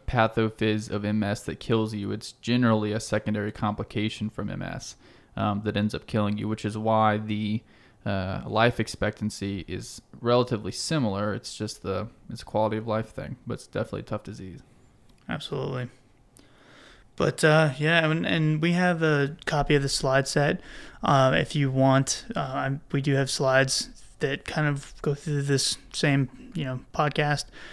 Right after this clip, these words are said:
Speaker 2: um, and then an actual, like, lecture format version, um, on Patreon dot com under Core Consult R X, and, uh, you can check that out if you want. And, um, but yeah, otherwise, just enjoy, uh,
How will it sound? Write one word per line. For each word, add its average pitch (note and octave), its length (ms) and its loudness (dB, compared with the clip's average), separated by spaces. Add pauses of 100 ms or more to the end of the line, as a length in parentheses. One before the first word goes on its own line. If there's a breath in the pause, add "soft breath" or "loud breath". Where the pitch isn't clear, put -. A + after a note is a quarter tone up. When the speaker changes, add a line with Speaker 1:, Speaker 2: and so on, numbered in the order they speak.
(160 loud breath)
Speaker 2:
um, C3+ 180 6
and D3 240 6
then C#3 140 6
an C3 240 4
actual, C#3 460 -2
like, C3 520 -2
lecture D3+ 880 0
format C3+ 500 -2
version, C3+ 480 -2 (320 loud breath)
um, C3 280 2
on C3 300 4
Patreon C#3+ 720 4
dot C3+ 180 0
com C#3+ 480 2
under C3+ 280 0
Core C#3 180 -2
Consult C#3 400 0
R C#3 160 2
X, C#3 320 0 (520 loud breath)
and, C3+ 380 4
uh, C3+ 340 8
you C3+ 60 -2
can C#3 100 2
check C3+ 180 0
that C3 160 0
out B2+ 60 0
if C3 140 -4
you C3+ 80 2
want. C3 320 2 (420)
And, C#3+ 440 0
um, C#3 380 4 (640 loud breath)
but E3 160 8
yeah, E3+ 300 8
otherwise, D3 420 4
just - 260 -6
enjoy, D3 440 6
uh, D3 240 4